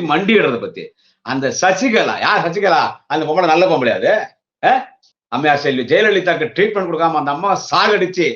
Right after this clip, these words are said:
இந்த கட்சியும் இந்த நாட்டையும் கைப்பற்றலாம், அத்தனை கோடிக்கணக்கான சொத்தை அடிச்சிடலாம்னு சொல்லி திட்டமிட்டு ஸ்லோ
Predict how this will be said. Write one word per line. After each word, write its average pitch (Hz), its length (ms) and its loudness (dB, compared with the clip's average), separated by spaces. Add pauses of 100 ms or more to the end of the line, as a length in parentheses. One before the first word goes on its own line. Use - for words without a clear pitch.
(140)
இந்த 139 200 -8
கட்சியும் 185 420 2
இந்த 170 120 0
நாட்டையும் 190 420 2
கைப்பற்றலாம், 156 600 0 (240)
அத்தனை 180 420 0
கோடிக்கணக்கான 185 640 2
சொத்தை 175 220 2
அடிச்சிடலாம்னு 170 480 2
சொல்லி 156 180 4 (320)
திட்டமிட்டு 214 640 2
ஸ்லோ 208 240 4